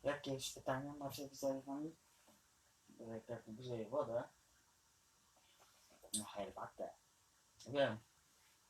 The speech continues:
młoda godzina. Niektórzy w szkole, niektórzy w pracy. Zależy od jakiej firmy, bo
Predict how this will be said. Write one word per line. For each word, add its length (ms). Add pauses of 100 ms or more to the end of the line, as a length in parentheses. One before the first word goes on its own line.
(140)
młoda 280
godzina. 440 (2250)
Niektórzy 460
w 40
szkole, 560 (420)
niektórzy 420
w 80
pracy. 540 (540)
Zależy 600
od 160
jakiej 300
firmy, 460
bo 140